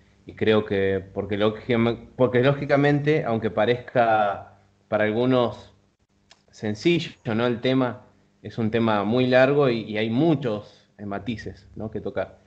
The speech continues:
Entonces podríamos pre-, eh, comenzar preguntándonos, ¿qué es el bautismo?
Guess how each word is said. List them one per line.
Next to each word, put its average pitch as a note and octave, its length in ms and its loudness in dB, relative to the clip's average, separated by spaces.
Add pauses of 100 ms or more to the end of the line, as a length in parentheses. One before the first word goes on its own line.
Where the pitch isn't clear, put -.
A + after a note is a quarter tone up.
(200)
Entonces A2+ 340 -2
podríamos A#2+ 520 2
pre-, A2+ 300 2 (340)
eh, G2+ 200 -6
comenzar G#2 540 -2
preguntándonos, A2+ 920 0 (200)
¿qué D3 140 2
es C#3+ 120 -2
el G#2+ 120 -4
bautismo? F#2+ 520 -6